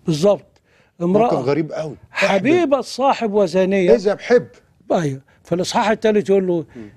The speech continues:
Speaker 1: "كمحبة الرب".
Speaker 2: وهنا
Speaker 1: لبني
Speaker 2: بقى
Speaker 1: إس-،
Speaker 2: اتضح المثل.
Speaker 1: التطبيق.
Speaker 2: التطبيق.
Speaker 1: برافو
Speaker 2: هو
Speaker 1: عليك.
Speaker 2: كان مشهد غرض منه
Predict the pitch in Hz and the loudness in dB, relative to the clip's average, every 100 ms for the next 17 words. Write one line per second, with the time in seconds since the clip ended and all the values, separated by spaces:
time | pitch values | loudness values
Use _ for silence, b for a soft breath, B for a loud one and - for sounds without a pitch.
0 | _ _ 202 208 208 240 285 370 311 294 | _ _ -2 0 0 -2 -2 -2 -4 -6
1 | 254 240 208 185 147 _ _ _ _ _ | 0 0 2 0 -2 _ _ _ _ _
2 | - 151 160 240 202 226 202 185 - 240 | -2 2 4 4 2 2 2 0 -2 -2
3 | 233 208 180 165 170 175 135 107 - _ | 0 -2 -4 -4 -4 -4 -8 -14 -18 _
4 | _ - - 170 175 190 - _ 165 - | _ -6 -2 0 0 -2 -4 _ -6 -4
5 | 170 135 127 - 170 196 208 170 170 185 | -4 -4 -8 -8 -2 0 0 -2 0 2
6 | 190 185 240 240 226 214 143 214 214 165 | 2 0 -2 -2 -2 -4 0 2 2 2
7 | 165 208 196 | 0 0 0